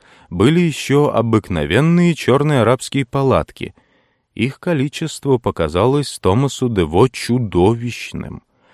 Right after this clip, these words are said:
Арабы и курды, число которых вполне соответствовало размерам лагеря, поспешно стекались со всех сторон,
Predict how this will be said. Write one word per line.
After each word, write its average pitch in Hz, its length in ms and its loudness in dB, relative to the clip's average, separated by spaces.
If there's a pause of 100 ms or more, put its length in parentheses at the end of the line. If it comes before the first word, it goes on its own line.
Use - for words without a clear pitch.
(160)
Арабы 110 580 2
и 139 120 0
курды, 101 540 0
число 101 400 -2
которых 98 440 0
вполне 104 420 0
соответствовало 80 1000 -4 (260)
размерам 87 600 -2
лагеря, 127 380 0
поспешно 123 760 0
стекались 113 640 0
со 107 180 -4
всех 104 360 -2
сторон, 101 520 0